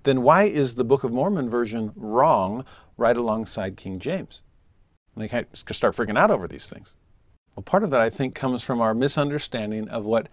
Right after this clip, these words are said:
spiritual translation really entails, and Joseph Smith's process of growing up in God as a translator. Now, some scholars have pointed out that the Hebraism here is actually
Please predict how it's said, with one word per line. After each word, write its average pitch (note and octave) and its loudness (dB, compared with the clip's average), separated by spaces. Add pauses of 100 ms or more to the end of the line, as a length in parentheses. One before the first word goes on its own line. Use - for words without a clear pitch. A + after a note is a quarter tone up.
(420)
spiritual C#3 2
translation A2+ -2
really G2+ -2
entails, F#2 -8 (540)
and A#2 -4
Joseph A#2 0
Smith's G3+ -2
process G2 0
of G2+ -8
growing D3 4
up C3+ -2
in A#2+ -4
God A2 -4 (460)
as A#2 -4
a A#2 -4
translator. - -6 (640)
Now, B2+ 0
some G3+ 4
scholars C3 4
have A#2 -6
pointed B2 2
out B2 6 (220)
that C3+ 6 (200)
the A#2 -2
Hebraism F#3+ 6
here F#3+ 0
is B2+ -2
actually C3+ 2